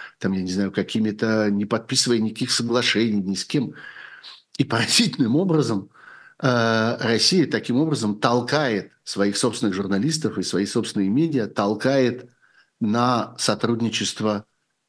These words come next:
с разного рода международными организациями, чего она так не хочет. Э, эти организации <laughs> совсем не все,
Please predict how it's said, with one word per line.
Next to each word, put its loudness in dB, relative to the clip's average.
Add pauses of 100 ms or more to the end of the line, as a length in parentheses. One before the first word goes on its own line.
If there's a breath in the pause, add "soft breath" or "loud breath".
с 2
разного 2
рода 2
международными 0
организациями, 0
чего 2
она 2
так -4
не 2
хочет. -2 (1120)
Э, 0
эти 2
организации 0
<laughs> -2
совсем 2
не -2
все, 0